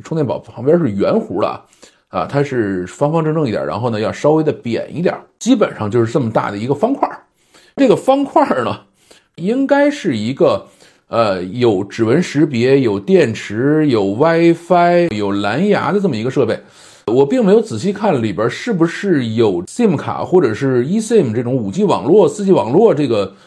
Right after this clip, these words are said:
呃，不太确认啊。理论上说呢，这个东西就应该是一个没有屏幕的手机，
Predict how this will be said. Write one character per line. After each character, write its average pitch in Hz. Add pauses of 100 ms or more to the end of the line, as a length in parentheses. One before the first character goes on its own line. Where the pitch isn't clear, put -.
(140)
呃， 107 (180)
不 135
太 202
确 214
认 185
啊。 - (160)
理 147
论 262
上 165
说 151
呢， 131
这 175
个 135
东 151
西 139
就 143
应 190
该 208
是 190
一 120
个 180
没 120
有 208
屏 -
幕 226
的 -
手 -
机， 220